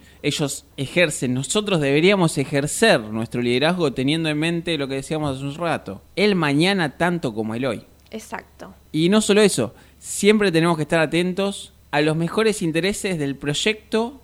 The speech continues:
Speaker 1: organización o inclusive de los líderes que nos rodean.
Speaker 2: Tal cual. En segunda instancia, aquellos líderes que dejan legado deben crear una cultura de liderazgo.
Speaker 1: Y si las compañías más estables,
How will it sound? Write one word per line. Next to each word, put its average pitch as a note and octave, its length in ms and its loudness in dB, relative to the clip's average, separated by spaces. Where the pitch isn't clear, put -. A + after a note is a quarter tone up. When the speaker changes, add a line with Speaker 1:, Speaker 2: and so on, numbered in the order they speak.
Speaker 1:
organización C#3+ 1160 -4
o D#3 80 0
inclusive G3+ 720 2
de C#3 80 -2
los D3 100 0
líderes F3+ 380 0
que D3+ 100 -4
nos C3+ 180 -4
rodean. C3+ 500 0
Speaker 2:
Tal G#3+ 220 -6
cual. F#3 360 -6
En E4 140 2
segunda A4+ 340 0
instancia, E4 540 -2
aquellos C#4 460 -6
líderes D#4+ 460 2
que G#3+ 120 -2
dejan A#3+ 460 2
legado B3 600 4
deben G4+ 300 4
crear C4+ 460 2
una G#4+ 400 2
cultura C4 480 0
de A3+ 140 2
liderazgo. E3+ 640 -6
Speaker 1:
Y B2+ 120 -4
si C#3 180 2
las C3 180 0
compañías E3+ 720 0
más F#3 280 -6
estables, E3 840 -4